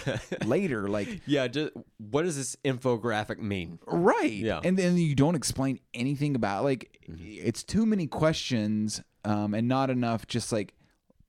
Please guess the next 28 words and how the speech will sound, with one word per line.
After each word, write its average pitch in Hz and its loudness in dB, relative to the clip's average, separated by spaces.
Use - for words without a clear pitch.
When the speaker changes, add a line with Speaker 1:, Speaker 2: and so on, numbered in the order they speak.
Speaker 2:
like, 113 -2
trusting 156 0
the 127 2
audience 117 2
to, 107 0
um, 98 -2
sort 117 -2
of, 95 -4
like, 101 -4
be 131 4
there 117 2
for, 98 -10
be 135 0
along 156 2
for 123 -8
the 110 0
ride. 80 -4
Speaker 1:
Yeah. 87 -2
Speaker 2:
And, 101 0
and 107 -2
follow 131 4
along 120 0
and 110 -2
learn. 101 -8
It's, 87 -6
Speaker 1:
Mm-hmm. 87 -10
Speaker 2:
it's, - -12
uh, 76 -6